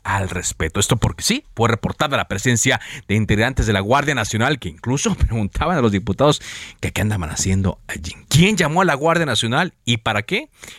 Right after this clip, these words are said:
Es un misterio. Eh, todavía. Bueno, y también hoy, eh, nos, eh, enteramos, eh, de, mm, eh, un posicionamiento que han hecho algunos, eh, legisladores,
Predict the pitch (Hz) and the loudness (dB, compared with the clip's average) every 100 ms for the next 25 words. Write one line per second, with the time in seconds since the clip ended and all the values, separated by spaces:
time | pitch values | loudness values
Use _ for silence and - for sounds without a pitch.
0 | - 71 - 113 120 - 95 - 90 _ | -12 -8 -4 -4 -4 -6 -6 -8 -10 _
1 | - 73 76 73 - 90 82 65 - - | -8 -2 0 -2 -2 -2 -2 -4 -6 -8
2 | - - - - - - 147 160 127 - | -8 -8 -4 -2 -4 2 4 4 0 -4
3 | 143 147 156 170 220 175 208 226 160 147 | -2 0 0 0 -2 0 2 2 2 0
4 | 135 127 127 123 117 - 120 120 127 135 | 2 0 2 2 0 0 0 0 0 2
5 | 147 147 151 - - 110 107 - - 107 | 0 0 -4 -8 -10 -8 -8 -8 -16 -14
6 | 90 90 110 107 104 98 98 95 95 107 | -6 2 4 6 4 2 -2 -4 -4 -2
7 | 104 123 143 147 104 120 110 104 117 117 | -2 0 0 0 0 0 2 2 2 4
8 | 135 104 87 107 - 113 113 110 - 127 | 4 4 4 0 2 4 4 2 4 4
9 | 110 - 110 110 107 113 123 135 135 120 | 4 0 -6 -2 0 0 0 0 2 0
10 | - 107 101 95 95 - 98 101 104 120 | -2 2 2 4 2 0 0 0 2 2
11 | 123 - | 2 -2